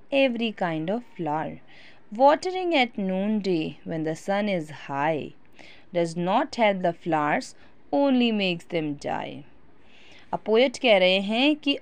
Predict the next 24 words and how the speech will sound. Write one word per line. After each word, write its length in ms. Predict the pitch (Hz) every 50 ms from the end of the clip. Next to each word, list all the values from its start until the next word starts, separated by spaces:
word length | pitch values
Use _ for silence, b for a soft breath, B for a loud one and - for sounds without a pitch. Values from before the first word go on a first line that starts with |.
| -
early 420 | 226 226 226 240 254 294 294 294 277
in 120 | 262 254
the 180 | 262 262 247 226
morning 380 | 208 202 196 202 214 240 262 - - -
or 180 | 202 190 190 196 202
the 200 | 190 220 233 - - -
evening 360 | 190 180 175 180 190 202 226 - - -
hour 360 | 165 156 156 160 196 277 302 - b b b b b b b b -
are 220 | 208 233 269 277 262
the 160 | 285 254 240
times 360 | 214 196 185 185 - - -
to 60 | 196 175 165 165
water 260 | 156 151 - - 240 302 - - -
every 360 | 185 175 170 175 208 240 226 - 202
kind 240 | 185 160 156 156
of 220 | - - - 202 240
flower। 480 | 240 - - 208 185 165 160 160 156 151 156 - - - - - - - b b b b b b b b b b b - -
तो 360 | - 269 247 233 262 302 302 - - - - 202
मॉर्निंग, 680 | 196 202 208 214 226 233 247 269 302 320 339 349 381
अ, 280 | - - 196 185 185
मॉर्निंग 560 | 180 185 185 196 202 202 208 226 262 285 302 294
के 140 | 330 320
समय 420 | 311 - 277 233 220 220 226 269 285 - -
और 220 | 233 233 262 277